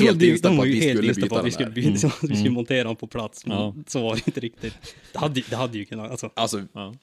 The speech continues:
Speaker 1: det är ju gatubil anda att göra det,
Speaker 3: Ja,
Speaker 1: men
Speaker 3: jo.
Speaker 1: vi hade inte riktigt den motivationen.
Speaker 3: Ja.
Speaker 1: Ehm, nej, men så att jag köpte på mig en, en vevaxel där och, eh, hade ju tanken då att nu blir det mer seriöst. Nu ska vi köpa en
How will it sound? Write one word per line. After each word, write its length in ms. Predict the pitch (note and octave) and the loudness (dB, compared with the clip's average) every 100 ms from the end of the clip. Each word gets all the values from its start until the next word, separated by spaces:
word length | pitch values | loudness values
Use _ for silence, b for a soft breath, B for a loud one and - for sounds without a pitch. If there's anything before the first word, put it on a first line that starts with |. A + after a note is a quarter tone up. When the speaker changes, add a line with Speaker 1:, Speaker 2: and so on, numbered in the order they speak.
| _ | _
Speaker 1:
det 120 | - | -2
är 40 | C3+ | 0
ju 140 | B2+ | 4
gatubil 360 | C3+ C3 D#3 E3 | 4 4 4 4
anda 260 | D#3 B2 | 4 6
att 80 | A#2 | 6
göra 320 | D3+ F3+ F#3+ | 8 8 6
det, 80 | G#2+ | 6
Speaker 3:
Ja, 180 | G2+ A2+ | 6 6
Speaker 1:
men 20 | A2+ | 6
Speaker 3:
jo. 120 | A#2+ | 4
Speaker 1:
vi 140 | B2 | 2
hade 200 | A2 G#2+ | 2 2
inte 160 | G#2+ G2+ | 0 -2
riktigt 380 | G2+ G#2 - G#2 | -4 -6 -8 -6
den 320 | G2+ F2+ F2 - | -4 -4 -10 -14
motivationen. 600 | - F2+ F2+ F2 F2+ E2+ - b | -14 -12 -10 -10 -10 -14 -16 b
Speaker 3:
Ja. 200 | A2 G2 | -2 -2
Speaker 1:
Ehm, 420 | G2 G2 F#2 F2+ - | -2 -2 -2 -4 -6
nej, 240 | B2 D#3+ C#3 | -2 -2 -2
men 100 | C3+ | -2
så 100 | B2 | -2
att 140 | - | -2
jag 100 | D3 | -4
köpte 180 | E3 F#3 | -4 -4
på 80 | G3+ | -2
mig 160 | A#2+ | -2
en, 60 | F#2 | -2
en 220 | C#2+ G2 | -4 -4
vevaxel 360 | F2+ F#2 - E2 | -2 -4 -6 -6
där 200 | A2+ F3+ _ | -6 -6 _
och, 400 | G2+ - _ - | -6 -6 _ -8
eh, 260 | F#2 F2 F2+ | -6 -6 -4
hade 220 | A2+ C3+ | -2 0
ju 40 | |
tanken 360 | A2 F#2+ F#2+ G2 | 0 -4 -4 -4
då 240 | F#2+ F2+ | -2 -4
att 200 | D#2+ - _ | -6 -14 _
nu 220 | B2+ B2+ | 2 2
blir 280 | F#2+ G2+ F#2+ | 0 -2 -2
det 180 | F#2 F2 _ _ _ _ _ - | -2 -6 _ _ _ _ _ -8
mer 180 | F#2+ F#2+ | -6 -4
seriöst. 420 | E3+ D3+ - - | -2 -2 -4 -6
Nu 160 | B2+ B2 | -4 -2
ska 120 | G#2+ | -4
vi 100 | F#2+ | -4
köpa 460 | G2 F2+ G2+ G2 F#2+ b b b - | -4 -4 -4 -4 -6 b b b -8
en 320 | F#2+ F#2 | -4 -4